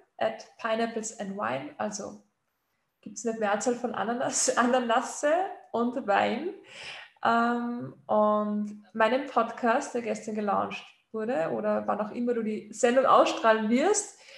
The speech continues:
er wurde am siebenundzwanzigsten siebten gelauncht. Ähm, der Podcast heißt der Tuesday Podcast, beziehungsweise der Two S Day Podcast. Und da findet ihr mich, wenn ihr wahrscheinlich Anna-Maria Doss eingibt. Ja.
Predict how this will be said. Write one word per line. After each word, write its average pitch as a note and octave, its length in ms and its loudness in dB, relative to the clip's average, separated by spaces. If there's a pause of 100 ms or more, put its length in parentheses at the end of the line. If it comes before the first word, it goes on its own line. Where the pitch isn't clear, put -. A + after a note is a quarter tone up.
(280)
er A3 180 4
wurde C#4 240 8
am A3+ 120 2
siebenundzwanzigsten D4+ 760 -2
siebten A#3 280 -8
gelauncht. - 440 -2 (680)
Ähm, G#3+ 280 4
der A3+ 100 2
Podcast A#3+ 580 0
heißt A3+ 500 -4
der G#3 320 2
Tuesday D4 480 -2
Podcast, - 760 -6 (180)
beziehungsweise A3+ 540 -2
der G3+ 260 -2
Two C4 220 -4
S A3 260 -4
Day G#3+ 220 -4
Podcast. G#3+ 800 -8
Und G3 420 -4 (180)
da - 140 -4
findet G#3 240 -6
ihr G#3 60 -4
mich, G#3 280 -10
wenn G3 140 -6
ihr G3 140 -6
wahrscheinlich G3+ 440 -6 (540)
Anna-Maria A3 540 2
Doss - 400 -6
eingibt. G3+ 500 -10 (640)
Ja. B3+ 260 -4